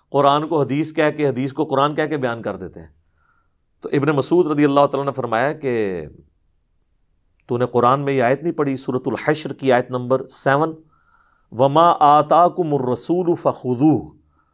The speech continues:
वमा नहाकुम अन्हु फंतहू।" जो रसूलुल्लाह तुम्हें दें सल्लल्लाहु अलैहि वसल्लम, वो ले लो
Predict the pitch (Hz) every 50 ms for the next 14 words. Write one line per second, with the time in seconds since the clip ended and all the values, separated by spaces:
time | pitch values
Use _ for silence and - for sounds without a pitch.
0 | _ _ _ _ - 107 107 131 135 143 156 156 156 139 123 - 120 131 151 170
1 | 170 165 175 147 123 147 180 226 220 180 185 185 170 - - - 170 165 175 180
2 | 175 156 - 151 131 110 110 107 92 80 71 - _ _ _ _ _ _ _ _
3 | _ _ _ _ _ _ _ _ _ _ _ _ _ _ _ _ _ _ _ _
4 | _ _ - 131 147 180 196 196 190 190 190 190 185 190 190 196 196 190 196 185
5 | 170 160 156 156 175 170 147 151 - 151 143 143 135 135 143 143 147 139 135 127
6 | 127 135 139 139 131 127 123 123 120 - - 123 117 120 127 135 - 143 139 185
7 | 196 190 208 220 214 190